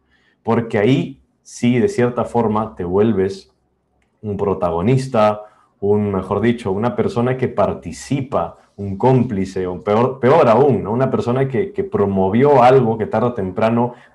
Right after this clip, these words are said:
va a afectar a otras personas. Entonces, eh, básicamente esa es mi conclusión. Lo he dicho en muchos videos acerca de la diferencia entre una red de mercadeo real, una red de mercadeo estable y todo.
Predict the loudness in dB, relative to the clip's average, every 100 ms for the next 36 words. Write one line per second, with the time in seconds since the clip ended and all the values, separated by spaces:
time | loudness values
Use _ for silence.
0 | 0 2 2 -4 -4 0 0 -2 -4 -8
1 | -10 -8 -8 -8 -14 _ _ _ -20 _
2 | -6 -2 2 2 2 0 -12 -20 _ 2
3 | 4 2 0 2 2 0 -2 -2 -2 -2
4 | -4 -6 2 2 2 0 2 2 0 -4
5 | 0 2 2 2 0 2 4 4 2 -2
6 | -2 -2 0 0 -2 -2 0 0 -2 -4
7 | -2 -2 0 0 0 -2 0 0 0 0
8 | 2 4 4 2 -2 0 -2 -2 -2 0
9 | 2 0 0 4 6 4 4 4 2 -4
10 | -20 -18 -6 2 4 4 2 -4